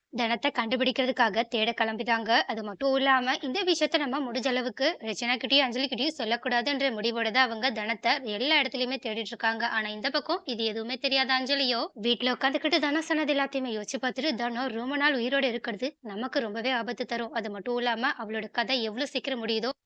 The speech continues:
அவ்வளோ நமக்கு நல்லதுன்னு" சொல்லிட்டு யோசிச்சு பார்த்தது மட்டும் இல்லாம இந்த விஷயத்த பத்தி அவங்களோட அம்மா ரெஜினா கிட்ட கேட்கறதுக்காக ஃபோன் பண்ணி, "தனத்தோட கதை முடிஞ்சிருச்சான்னு?" சொல்லிட்டு அவங்க கிட்ட கேட்க, உடனே ரெஜினாவும், "நீ எதுக்கும் கவலைப்படாத, நான் அந்த ஆளுங்க கிட்ட இன்னைக்கே தனத்தோட கதையை முடிக்க சொல்லிட்டேன். சொல்லப்போனா இப்பவே அவங்க தனத்தோட கதையை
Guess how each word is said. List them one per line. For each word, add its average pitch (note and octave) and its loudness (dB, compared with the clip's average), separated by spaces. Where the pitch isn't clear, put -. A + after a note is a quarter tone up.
அவ்வளோ A#3 -2
நமக்கு C4 -2
நல்லதுன்னு" C4+ -2
சொல்லிட்டு A#3+ -4
யோசிச்சு G#3 -6
பார்த்தது A3 -4
மட்டும் A3+ 2
இல்லாம A#3 0
இந்த B3+ -4
விஷயத்த C#4 -4
பத்தி B3+ -2
அவங்களோட A3 -4
அம்மா G3+ -6
ரெஜினா G#3+ -6
கிட்ட G#3+ -8
கேட்கறதுக்காக A3 -4
ஃபோன் B3 -8
பண்ணி, B3+ -2
"தனத்தோட A3 -4
கதை A#3 0
முடிஞ்சிருச்சான்னு?" G#3+ -6
சொல்லிட்டு A#3+ -2
அவங்க G#3+ -6
கிட்ட A3+ -4
கேட்க, A#3+ -2
உடனே G#3+ -6
ரெஜினாவும், A#3 -2
"நீ A#3 -6
எதுக்கும் A3 -2
கவலைப்படாத, A3 0
நான் A#3 -2
அந்த A3 2
ஆளுங்க A3 0
கிட்ட B3 0
இன்னைக்கே A#3+ 0
தனத்தோட A3+ 0
கதையை A#3 -2
முடிக்க A3 -6
சொல்லிட்டேன். G#3 0
சொல்லப்போனா A3+ -2
இப்பவே A#3+ -2
அவங்க A3+ 0
தனத்தோட A3 -4
கதையை A3 0